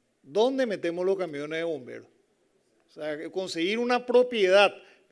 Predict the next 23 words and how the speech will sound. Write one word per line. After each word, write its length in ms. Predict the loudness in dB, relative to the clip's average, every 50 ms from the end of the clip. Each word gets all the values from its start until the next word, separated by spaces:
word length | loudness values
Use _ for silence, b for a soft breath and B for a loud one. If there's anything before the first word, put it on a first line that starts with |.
| b b b b _ _ _ _
que 100 | -6 -4
esté 280 | -4 -4 -2 2 2 2
en 100 | 2 0
un 120 | -2 -2
lugar 360 | 0 2 4 6 6 6 4 2
céntrico. 460 | 0 2 2 2 2 0 -2 0 0
Ahí 120 | 0 0
también 240 | 0 -2 -2 -2 -4
está 180 | -4 -4 -4 -2
la 140 | -2 -2
motorizada, 800 | -2 -4 -4 -2 0 0 0 0 -2 -6 -6 -4 -2 0 0 0
esas 240 | 0 -2 -2 -4 -6
motos 420 | -6 -6 -6 -6 -4 -2 -4 -2 0
que 520 | 0 0 0 0 -2 -4 -10 -20 _ _ _
de 100 | -8 -6
repente 440 | -4 -4 -4 -4 -4 -4 -2 -2 -2
con 200 | 0 -2 -2 -2
urgencia 580 | -4 -6 -4 -2 -2 0 0 0 -2 -2 -4 -4
necesita 420 | -4 -4 -6 -8 -6 -4 -4 -2
Cancillería, 880 | -2 -4 -4 -6 -8 -10 -6 -6 -6 -6 -6 -8 -6 -2 -2 0 0 -2
Presidencia 520 | -2 -6 -6 -4 -6 -6 -6 -4 -4 -4
del 100 | -4 -4
Congreso. 720 | -6 -8 -8 -8 -6 -2 0 2 2 0 0 -6 -12 -14